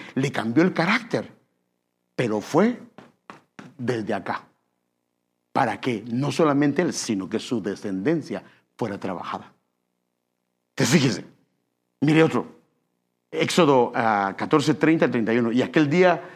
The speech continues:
salvó el Señor a Israel de mano de los egipcios, e Israel vio a los egipcios muertos a la orilla del mar.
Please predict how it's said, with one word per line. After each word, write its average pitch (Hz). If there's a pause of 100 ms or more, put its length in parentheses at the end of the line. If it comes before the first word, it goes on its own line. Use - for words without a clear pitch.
(140)
salvó 127
el 156
Señor 139
a 156
Israel 113
de 139
mano 127
de 131
los 104
egipcios, 156
e 123
Israel 101
vio 135
a 104
los 95
egipcios 123
muertos 123
a 113
la 98
orilla 110
del 92
mar. 101